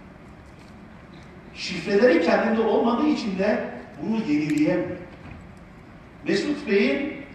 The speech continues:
kardeşi Harun Bey'i biz bir belediye başkanıyla görüştürüyoruz. Türkiye'nin saygın bir belediye başkanından, altı yüz bin nüfusa belediye başkanlığı yapan beyefendi. Söylediği cümle şu:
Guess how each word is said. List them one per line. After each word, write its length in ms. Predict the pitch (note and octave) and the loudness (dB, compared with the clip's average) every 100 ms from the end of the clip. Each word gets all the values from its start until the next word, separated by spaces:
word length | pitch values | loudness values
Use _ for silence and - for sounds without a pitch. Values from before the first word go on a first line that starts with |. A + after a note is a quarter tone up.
| - | 0
kardeşi 520 | G3 G#3 G#3 - - | 4 6 4 2 2
Harun 440 | G3 G3 A#3+ A3 E3+ | 4 6 6 4 2
Bey'i 420 | F3+ D4 - - - - - - A3+ | 2 2 0 -6 -12 -18 -18 -6 0
biz 180 | B3+ | 0
bir 160 | C4 B3 | 2 2
belediye 380 | G#3+ A3 A#3+ A#3+ | 4 4 4 4
başkanıyla 480 | A3 A3 A3+ B3 E3+ | 2 2 0 2 2
görüştürüyoruz. 720 | D3+ D3+ - C#3+ B2+ A2 - - - - - | 0 -2 -4 -4 -4 -6 -10 -16 -20 -20 -12
Türkiye'nin 720 | F#3+ F#3+ A#3+ B3+ D4 D4 - - - | -8 -4 2 4 6 4 0 -8 -14
saygın 640 | - - G3+ A3+ D4+ D4+ | -8 4 6 8 6 6
bir 180 | B3+ G3 | 6 4
belediye 440 | F#3+ F3+ E3+ E3 E3 | 4 4 4 2 4
başkanından, 500 | D#3+ E3 D#3+ D3+ D#3 | 2 0 0 0 2
altı 320 | G3+ G3+ C#4 | 2 2 0
yüz 140 | C#4 | 0
bin 220 | C#4 A#3 | 2 2
nüfusa 360 | A#3 A#3+ C4 C4 | 2 0 2 6
belediye 340 | A3+ A#3+ C4+ | 6 6 6
başkanlığı 420 | A#3 A3 G#3+ G#3+ G3 | 6 4 2 4 4
yapan 320 | F#3 F#3 F3+ | 4 2 4
beyefendi. 540 | E3 D#3+ D3+ A#2 F#2+ - - - - - - - - - | 2 2 0 -2 -4 -8 -14 -20 -20 -20 -20 -20 -20 -14
Söylediği 600 | - G#3+ A#3 - C4+ A#3 | 2 6 8 6 4 4
cümle 300 | B3+ B3+ B3 | 4 6 6
şu: 420 | - A3+ - | 4 2 2